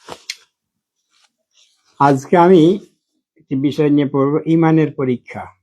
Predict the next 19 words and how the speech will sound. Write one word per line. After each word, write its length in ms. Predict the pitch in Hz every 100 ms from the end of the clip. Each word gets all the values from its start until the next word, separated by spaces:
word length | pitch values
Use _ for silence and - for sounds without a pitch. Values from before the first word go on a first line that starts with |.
| _ _ _ _ _ _ _ _ _ _ _ _ _ _ _ _ _ _ _ _ _ _ _ _ _ _ _ _ _ _ _ -
কুরআনের 560 | 180 208 190 220 240
মতে 500 | 208 185 180 190 151
মানুষের 680 | 175 170 185 202 196 214 202
গুমরাহ 480 | 160 170 175 180 180 170
হবার 280 | 180 190 165
আসল 360 | 160 190 190
কারণ 420 | - 160 165 180
হচ্ছে 260 | 165 - 175
তিনটি। 600 | - 156 139 123 117 92 _ _ _ _ _ _ _ _ _ _ _ _ _ _ _ _
প্রথম, 520 | 185 190 160 151 202 - _
আল্লাহর 420 | 147 156 170 170
আইন 320 | 156 156 151
ত্যাগ 240 | 156 156 139
করে 200 | 160 175
নিজের 340 | 160 151 156 151
নাফসের 540 | 151 139 - - 214 -
খায়েশাতের 600 | - 151 143 151 135 160
গোলাম 380 | 135 139 131 127
হওয়া। 260 | 120 107